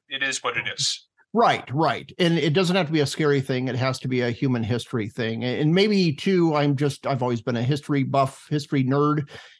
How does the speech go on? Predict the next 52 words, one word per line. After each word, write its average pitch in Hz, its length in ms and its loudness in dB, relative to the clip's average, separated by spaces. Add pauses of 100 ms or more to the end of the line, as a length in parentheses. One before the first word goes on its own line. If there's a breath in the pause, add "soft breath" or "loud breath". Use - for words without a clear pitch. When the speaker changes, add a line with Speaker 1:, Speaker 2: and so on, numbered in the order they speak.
(100)
Speaker 2:
And, 135 440 2
um, 127 480 0
yeah, 165 180 2
you 135 160 4
just 139 220 0
look 151 180 0
at 143 140 -2
cycles 135 400 -2
of 120 80 -4
history 151 560 2
and 139 200 2
you 147 140 0
might 170 220 0
have 160 220 0
a 131 100 0
really 160 280 0
good 175 200 -2
government 175 400 -2
going 170 260 0
for 135 200 0
a 104 60 -4
couple 175 280 0
<laughs> - 20 -2
hundred 190 320 2
years, 185 400 4
and 143 100 0
then 170 120 2
you 170 100 2
get 160 160 0
a 147 80 0
couple 180 360 -2
bad 175 300 4
leaders, 180 480 0
and 143 80 0
then 151 140 0
hopefully 170 420 0
it 160 120 -2
can 151 100 -2
recover. 160 540 0 (360 loud breath)
But, 143 240 2
uh, 139 240 2
we 143 100 2
never 175 260 4
know 160 120 2
what's 147 220 0
around 139 240 0
the 131 80 -4
corner 135 340 -2
and 123 120 -2
what 123 180 -4
can 131 120 -4
happen. 139 600 0